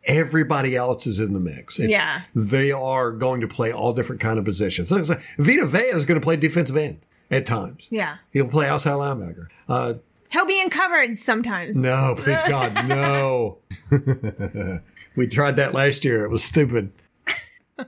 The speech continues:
Speaker 2: He can jump, like, three inches.
Speaker 1: That's on a good day.
Speaker 2: <laughs>
Speaker 1: If he's wearing those springy shoes. The Bucs have reached an injury settlement with, uh, cornerback Jalen Au-,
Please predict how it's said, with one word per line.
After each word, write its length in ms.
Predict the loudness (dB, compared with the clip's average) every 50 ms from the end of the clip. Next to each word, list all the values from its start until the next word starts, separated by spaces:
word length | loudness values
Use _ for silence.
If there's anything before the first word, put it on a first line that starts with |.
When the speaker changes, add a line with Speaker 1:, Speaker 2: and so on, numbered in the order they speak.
| _ -12 -14 -10 -10 -10 -6 -4 -2 0 2 2 0 0
Speaker 2:
He 80 | 2
can 160 | 2 2 4 4
jump, 220 | 2 2 2 2
like, 200 | 0 0 0 0
three 220 | 0 0 0 0 0
inches. 440 | -2 -4 -6 -6 -8 -8 -8 -10 -16 -20 _ _ _ -2
Speaker 1:
That's 160 | 0 2 2
on 80 | 2 2
a 80 | 2 2
good 240 | 2 2 2 2 2
day. 260 | 0 0 0 -2 -2 -4 -8 -10 -2 0 0
Speaker 2:
<laughs> 0 |
Speaker 1:
If 600 | 2 2 0 -6 -6 -8 _ _ _ _ 0 2
he's 160 | 2 4 4
wearing 180 | 4 4 4
those 140 | 2 0 -2
springy 400 | -2 0 0 2 2 2 2 0
shoes. 580 | 0 -2 -2 -2 -2 -2 -2 -4 -6 -8 -12 -18 _ _ _ -20 -4 0
The 80 | 2 2
Bucs 260 | 2 2 0 0 2
have 120 | 0 2
reached 220 | 2 2 2 2 2
an 80 | 2
injury 260 | 2 4 4 4 2 2
settlement 460 | 2 0 0 2 2 2 0 2 0
with, 160 | 0 2 2
uh, 160 | 0 0 0
cornerback 520 | 0 2 2 2 2 2 0 0 0 0 0
Jalen 360 | 0 2 2 2 0 -2 -4
Au-, 340 | -4 -2 -2 -2 -2 -4